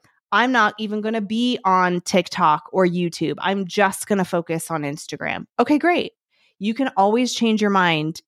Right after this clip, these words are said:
six months or a year from now. But at a minimum,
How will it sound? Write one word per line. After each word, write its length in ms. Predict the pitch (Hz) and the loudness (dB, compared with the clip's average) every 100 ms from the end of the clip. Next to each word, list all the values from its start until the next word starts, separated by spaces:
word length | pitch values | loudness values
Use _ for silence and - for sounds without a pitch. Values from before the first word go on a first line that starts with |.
| - | -14
six 340 | - 196 - | -6 -6 -2
months 320 | 190 165 165 - | 0 0 -2 -2
or 100 | 175 | 0
a 60 | 165 | 0
year 200 | 156 - | -2 -4
from 200 | - 147 | -10 -12
now. 260 | - - - _ _ _ | -12 -16 -20 _ _ _
But 80 | 226 | 0
at 140 | 247 | 2
a 60 | 247 | 2
minimum, 760 | 240 233 247 320 240 - - | 2 4 4 4 0 -4 -10